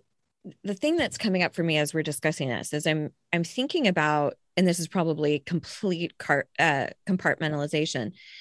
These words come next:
I find that I can get so on board with loving my body for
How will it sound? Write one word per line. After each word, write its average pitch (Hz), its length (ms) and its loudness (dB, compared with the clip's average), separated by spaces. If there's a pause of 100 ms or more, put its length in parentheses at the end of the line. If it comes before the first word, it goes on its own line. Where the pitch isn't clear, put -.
(1040)
I 202 240 6
find 180 720 4 (220)
that 170 220 4
I 165 160 8
can 175 240 2
get 160 280 4
so 185 520 4
on 220 220 4
board 143 540 2 (680)
with 160 300 2 (220)
loving 175 600 4
my 143 140 0
body 113 600 -4 (720)
for 160 720 2